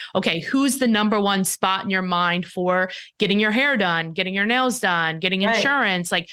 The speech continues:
Speaker 1: how do they do it?
Speaker 2: Right.
Speaker 1: And maybe replicate some things that they're doing to see if that works for you, or take
Speaker 2: Mm-hmm.
Speaker 1: some of the strategies we talk about in this podcast and see if that works for you. And then you will begin to find when you're in action,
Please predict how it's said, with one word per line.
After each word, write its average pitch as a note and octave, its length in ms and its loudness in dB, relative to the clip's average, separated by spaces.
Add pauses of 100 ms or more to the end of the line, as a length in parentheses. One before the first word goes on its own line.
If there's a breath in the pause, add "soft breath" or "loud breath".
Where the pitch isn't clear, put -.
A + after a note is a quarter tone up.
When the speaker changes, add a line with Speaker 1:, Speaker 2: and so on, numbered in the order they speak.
(240 loud breath)
Speaker 1:
how B3 300 0
do G3 280 0
they G3 360 0
do D3+ 380 -4
it? G3 340 -2 (400)
Speaker 2:
Right. F3+ 320 0 (320)
Speaker 1:
And A#3 160 4
maybe A3+ 260 2
replicate G#3 680 -2
some G3 160 -4
things F#3+ 280 0
that D#3+ 200 -2
they're G3+ 240 0
doing D3+ 680 -2 (100)
to G#3+ 100 0
see G#3 220 0
if F#3 120 0
that E3+ 200 0
works E3 260 -2
for D#3+ 140 -4
you, F3+ 380 -2 (260 loud breath)
or G3+ 160 2
take F#3+ 220 0
Speaker 2:
Mm-hmm. F3 80 -2
Speaker 1:
some A3 100 0
of G3 60 2
the F#3+ 80 -2
strategies F3+ 520 -2
we F3+ 60 -4
talk F3 240 -2
about E3 180 -2
in D#3 80 -2
this G#3+ 220 0
podcast D#3 560 -2
and E3+ 140 -2
see E3 140 -2
if D3+ 100 -4
that D#3 180 0
works - 240 -8
for D3+ 140 -8
you. F3 440 0 (320 loud breath)
And G#3 160 4
then G#3+ 140 2
you G#3 100 2
will G3+ 120 2
begin G3 340 0
to G3 140 -4
find F#3+ 400 -2
when F3 120 -2
you're F#3 160 0
in E3+ 140 -2
action, E3+ 640 -2